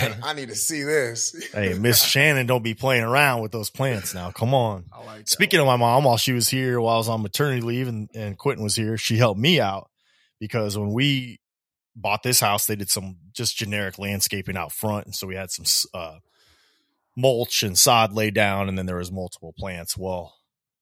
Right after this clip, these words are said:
Speaker 1: over the last couple of years, they had died. We had a water leak, and so it drowned some of 'em. So we had to just kinda re-, refurbish what was there. And so we brought, bought a couple new plants, took out some dead ones. She clipped,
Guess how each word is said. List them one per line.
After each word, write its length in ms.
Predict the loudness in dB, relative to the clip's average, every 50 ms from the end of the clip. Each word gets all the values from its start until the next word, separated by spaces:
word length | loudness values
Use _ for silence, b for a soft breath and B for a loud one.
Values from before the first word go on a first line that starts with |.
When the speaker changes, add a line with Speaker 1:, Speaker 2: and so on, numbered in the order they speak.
| _ -16
Speaker 1:
over 280 | -12 -10 -8 -6 -6
the 100 | -6 -6
last 240 | -6 -4 -4 -4 -2
couple 200 | -2 -2 0 0
of 60 | 2 2
years, 360 | 4 4 4 2 0 0 -4 -4
they 140 | -2 -2
had 200 | -2 -2 -2 -2
died. 400 | 0 2 2 2 2 2 0 -4
We 120 | -4 -4 -4
had 80 | -2 -2
a 60 | -4
water 380 | -2 0 0 2 2 0 -2 -6
leak, 360 | -6 -6 -8 -8 -8 -10 -10
and 120 | -10 -6 -6
so 280 | -6 -6 -8 -12 -16 -20 _ b b b b b b b b b b
it 160 | -16 -14 -10 -4
drowned 360 | 0 2 4 4 4 4 2
some 160 | 2 2 2
of 120 | 0 -2 -2
'em. 240 | -2 -4 -4 -4
So 120 | -4 0 4
we 100 | 6 6
had 80 | 6
to 60 | 4 2
just 340 | -2 -2 -2 -2 -4 _ -4
kinda 200 | -4 -2 -2 -2
re-, 360 | -6 -6 -6 -8 -10 -12 -16 _ _ _ _ _ _ _ _ _ _ _ _ _ _ _ _ _ -12
refurbish 680 | -10 -10 -8 -2 -2 -2 0 0 0 0 2 2 0 0
what 180 | -2 -2 -2 -2
was 200 | -2 -4 -2 0
there. 280 | 2 4 4 6 4 4
And 120 | 4 2
so 100 | 0 -2
we 100 | -2 -2
brought, 360 | -2 -2 -2 -2 -4 -6 -6
bought 160 | -4 -4 -4
a 40 | -2
couple 240 | -4 -6 -6 -4 -4
new 140 | -6 -6 -6
plants, 340 | -6 -6 -6 -6 -6 -6 -6
took 140 | -6 -4 -4
out 120 | -4 -4 -4
some 120 | -4 -4 -4
dead 160 | -6 -6 -6
ones. 260 | -6 -6 -8 -8 -8 -8
She 140 | -10 -12
clipped, 400 | -12 -12 -12 -14 -14 _ _ _